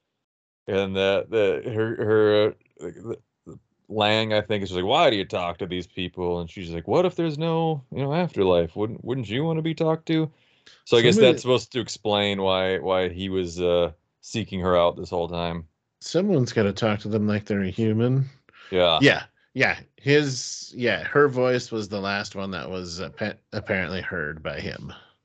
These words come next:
Speaker 1: And then, uh, this is again how bad Detective Lang is at his job. Kirsty's walking away, and Lang's all of a sudden like, "Hey, wait, hang on a second. I found this box." And <laughs> she's like, "Oh, that was, uh, my anniversary present." And he's like, "Well,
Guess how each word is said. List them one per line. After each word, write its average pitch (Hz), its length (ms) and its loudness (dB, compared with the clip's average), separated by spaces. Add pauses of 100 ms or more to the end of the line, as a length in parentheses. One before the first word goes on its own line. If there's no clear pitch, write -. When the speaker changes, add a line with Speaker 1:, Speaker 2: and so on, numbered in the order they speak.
(300)
Speaker 1:
And 113 120 2
then, 127 220 2
uh, 113 260 6
this 117 200 -2
is 131 60 -6
again 135 220 4
how 117 160 4
bad 107 460 4
Detective 104 420 -6
Lang 98 360 -2
is 90 200 -4
at 90 80 0
his 85 180 -6
job. 90 480 2 (480)
Kirsty's 139 440 0
walking 123 340 4
away, 113 380 4
and 104 260 -4
Lang's 107 480 -2
all 107 80 4
of 98 60 0
a 95 40 -2
sudden 98 140 -10
like, 95 140 -4
"Hey, 151 160 4
wait, 202 300 0 (220)
hang 165 280 -4
on 185 160 -2
a 156 40 -4
second. 156 460 -2 (960)
I 107 80 4
found 175 460 2
this 131 260 0
box." 139 800 2 (140)
And 247 280 -12
<laughs> 117 160 -2
she's 135 240 -6
like, 113 160 0
"Oh, 135 360 4
that 139 320 -2
was, 139 280 -2
uh, 127 280 4
my 123 180 -2
anniversary 143 500 -2
present." 92 480 -2
And - 80 -12
he's 101 120 -4
like, 104 180 4
"Well, 180 640 4